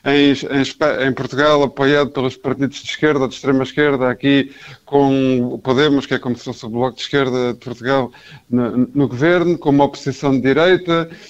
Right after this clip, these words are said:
Quer dizer, a, a, o, o ponto de partida não era assim tão diferente. Agora, eu acho que as coisas em Portugal foram geridas de uma forma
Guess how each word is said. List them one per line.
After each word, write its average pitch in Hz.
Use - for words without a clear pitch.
Quer 170
dizer, 151
a, 143
a, -
o, 151
o 139
ponto 185
de -
partida 185
não 165
era 156
assim 151
tão 160
diferente. 123
Agora, 135
eu 127
acho 143
que -
as 135
coisas 143
em 131
Portugal 131
foram 139
geridas 131
de 131
uma 131
forma 127